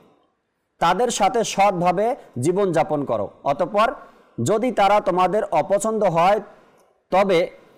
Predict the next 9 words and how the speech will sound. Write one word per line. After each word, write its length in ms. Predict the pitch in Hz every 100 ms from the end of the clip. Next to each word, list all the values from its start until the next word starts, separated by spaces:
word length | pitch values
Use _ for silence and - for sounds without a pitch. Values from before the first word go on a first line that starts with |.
| _ -
হতে 260 | 170 190 247
পারে 300 | 233 226 208
যে 160 | 247
কোনো 220 | 240 220
বস্তু 400 | 156 202 208 -
তোমাদের 440 | 240 196 190 185 185
নিকট 340 | 165 - -
অপছন্দনীয় 580 | 170 170 160 180 185 185
হয়, 240 | 147 131